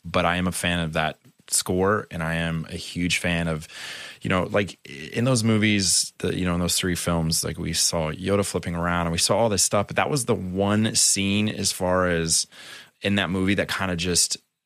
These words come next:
like you said earlier, like, it pulled me into that movie. Like, it literally pulled me in. And, and not, all the people getting up and leaving in the theater,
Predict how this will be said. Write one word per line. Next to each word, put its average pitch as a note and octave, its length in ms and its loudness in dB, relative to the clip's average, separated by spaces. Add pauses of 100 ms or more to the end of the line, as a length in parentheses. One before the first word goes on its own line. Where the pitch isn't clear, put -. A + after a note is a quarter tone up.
(360)
like F#2 200 -2
you F2 60 -4
said E2+ 180 0
earlier, E2 320 0
like, D#2+ 240 -4
it F#2+ 240 0 (320)
pulled G#2+ 340 2
me F2+ 140 2
into E2+ 240 -2
that D#2 120 -4
movie. D2+ 300 -10
Like, F2+ 160 -10
it G2+ 100 -4
literally G2+ 380 2
pulled G#2 240 -2
me F#2+ 80 0
in. F2+ 80 0
And, F2+ 180 -4
and F#2+ 200 0
not, G#2+ 180 2 (300)
all A#2 140 4
the C#3 60 2
people C#3 240 0
getting B2 240 2
up B2 140 2
and G#2 140 2
leaving A2+ 260 4
in A2+ 60 4
the A2 80 4
theater, G#2 500 2